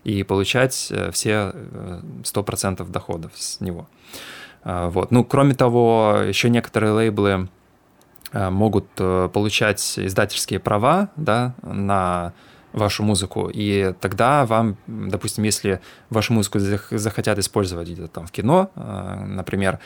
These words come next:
то нужно будет, э, каждый раз обращаться к лейблу, то есть чтобы лейбл занимался переговорами и,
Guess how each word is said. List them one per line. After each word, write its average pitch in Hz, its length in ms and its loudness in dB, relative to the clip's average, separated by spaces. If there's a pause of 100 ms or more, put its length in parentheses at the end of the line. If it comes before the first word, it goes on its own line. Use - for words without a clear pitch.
(500)
то 98 560 4
нужно 117 340 2
будет, 117 440 0
э, 98 640 -4 (200)
каждый 104 340 0
раз 101 240 2
обращаться 98 640 -2
к - 120 -10
лейблу, 87 420 0 (420)
то - 80 -10
есть 82 120 -8
чтобы 87 280 -6
лейбл 92 480 2 (440)
занимался 90 960 -2 (140)
переговорами 113 1080 2
и, 90 680 -10